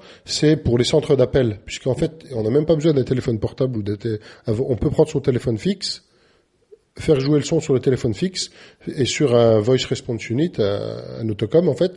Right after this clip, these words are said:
mettre le mot de passe sur le clavier, puisque ce sont des chiffres le mot de passe, et ensuite on est au-, authentifié auprès de,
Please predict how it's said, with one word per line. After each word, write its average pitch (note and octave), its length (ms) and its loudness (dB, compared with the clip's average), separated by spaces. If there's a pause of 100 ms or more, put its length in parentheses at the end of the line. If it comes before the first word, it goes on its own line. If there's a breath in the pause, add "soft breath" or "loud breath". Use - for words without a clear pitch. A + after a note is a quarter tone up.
(340 loud breath)
mettre C#3 220 2
le C#3 40 4
mot C3+ 120 4
de C#3 80 -4
passe C#3 160 0
sur D3 180 -2
le C#3 80 4
clavier, C3 400 0
puisque - 280 -10
ce - 120 -12
sont - 120 -8
des A2 100 -2
chiffres - 340 -8
le A#2 60 -4
mot A2+ 100 -4
de A#2 60 -16
passe, F#3 340 -2 (500 soft breath)
et C3+ 60 2
ensuite C3+ 300 0
on C#3 80 0
est C#3 80 6
au-, D3 280 0
authentifié D#3 680 0
auprès D3 360 0
de, B2+ 500 0